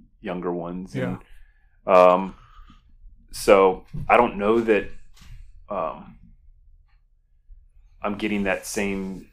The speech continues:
Speaker 1: sort of reinforcement of like, "Wow, you're, you know, good job. We're so proud of you." I, I don't, I don't get that. You know, certainly
Speaker 2: 'Cause
Speaker 1: don't get it from my employees.
Speaker 2: Well,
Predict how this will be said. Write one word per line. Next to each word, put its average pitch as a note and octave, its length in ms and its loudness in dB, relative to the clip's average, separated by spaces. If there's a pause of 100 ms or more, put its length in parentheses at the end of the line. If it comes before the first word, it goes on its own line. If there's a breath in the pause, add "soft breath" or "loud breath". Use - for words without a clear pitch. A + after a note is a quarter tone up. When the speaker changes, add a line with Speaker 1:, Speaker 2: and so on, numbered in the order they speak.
(140)
Speaker 1:
sort F#2+ 200 -2
of E2+ 60 -12
reinforcement G2+ 840 -2
of - 200 -18
like, E2+ 220 -4 (240)
"Wow, F#2+ 160 2
you're, F#2 200 -6
you G#2+ 140 -8
know, F2 220 -6 (1120)
good A#2 160 -2
job. G2+ 300 4
We're F#2 120 -6
so G#2+ 160 -6
proud G2 300 2
of F#2+ 60 -4
you." F#2+ 380 -6
I, F#2+ 180 2
I - 20 2
don't, G#2 260 -2
I F2 60 -6
don't G2 160 -2
get G2 220 -4
that. E2+ 120 -6
You G2 120 -8
know, F#2 160 -6
certainly C3 360 4
Speaker 2:
'Cause A#2 100 4
Speaker 1:
don't G#2+ 80 -4
get A2 100 6
it - 160 0
from G#2 120 -4
my F#2 280 -2 (120)
employees. G2 680 0
Speaker 2:
Well, D3+ 320 6